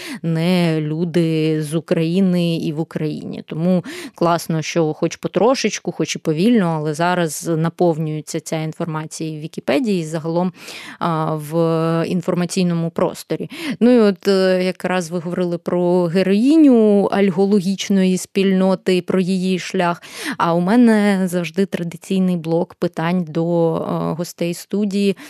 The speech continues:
про те, як вони прийшли у те, чим вони зараз займаються, і коли взагалі їх почало цікавити те, чим вони зараз займаються. Тому що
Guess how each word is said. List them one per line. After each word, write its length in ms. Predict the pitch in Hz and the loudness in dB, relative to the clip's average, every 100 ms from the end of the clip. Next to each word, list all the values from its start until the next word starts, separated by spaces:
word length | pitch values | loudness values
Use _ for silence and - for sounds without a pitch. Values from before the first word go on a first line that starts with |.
| - _ | -20 _
про 180 | 185 165 | -4 -2
те, 200 | - 165 | 0 0
як 340 | 160 156 - | 0 -2 -4
вони 380 | 160 202 302 180 | 0 4 6 4
прийшли 520 | - 170 160 - 170 | 2 -2 -2 -2 0
у 80 | 156 | 0
те, 220 | - 156 | -2 -4
чим 240 | - 165 151 | -4 -8 -6
вони 400 | 160 160 156 151 | -4 -4 -4 -6
зараз 440 | 165 160 156 156 | -6 -6 -8 -10
займаються, 1120 | 156 160 156 170 165 226 277 220 - - 185 | -10 -10 -6 -4 -2 0 2 2 0 -4 -2
і 200 | 175 170 | -2 -4
коли 300 | 170 180 170 | -4 -2 0
взагалі 380 | 196 175 156 170 | 0 0 -2 -2
їх 200 | 175 175 | -2 -4
почало 560 | - 165 - 160 175 170 | -4 -6 -4 0 2 0
цікавити 720 | - 180 - 175 160 - 165 | -4 -6 -2 -2 -2 -4 -4
те, 240 | - 165 | -4 -4
чим 220 | - 165 | -4 -8
вони 280 | 151 156 160 | -6 -6 -4
зараз 300 | 156 160 160 | -4 -4 -4
займаються. 540 | 156 160 160 - - - - - - - | -4 -4 -4 -10 -16 -18 -14 -14 -12 -2
Тому 180 | 185 | 0
що 200 | 180 196 | 2 0